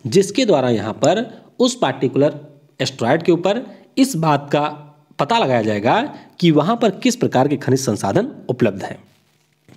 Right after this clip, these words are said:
अगला प्रश्न है, भारतीय स्पेस एजेंसी इसरो किस स्पेस एजेंसी के साथ मिलकर निशान मिशन, निसार मिशन को लॉन्च करेगा? तो ये लॉन्च किया जाएगा नासा के साथ में मिलकर के। किसके साथ? नासा के साथ में मिलकर के।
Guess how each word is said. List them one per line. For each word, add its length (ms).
अगला 240
प्रश्न 280
है, 220
भारतीय 560
स्पेस 300
एजेंसी 460
इसरो 600
किस 260
स्पेस 360
एजेंसी 360
के 100
साथ 280
मिलकर 400
निशान 400
मिशन, 360
निसार 440
मिशन 240
को 100
लॉन्च 240
करेगा? 380
तो 80
ये 180
लॉन्च 240
किया 120
जाएगा 240
नासा 440
के 120
साथ 240
में 80
मिलकर 260
के। 200
किसके 260
साथ? 340
नासा 340
के 120
साथ 260
में 80
मिलकर 260
के। 180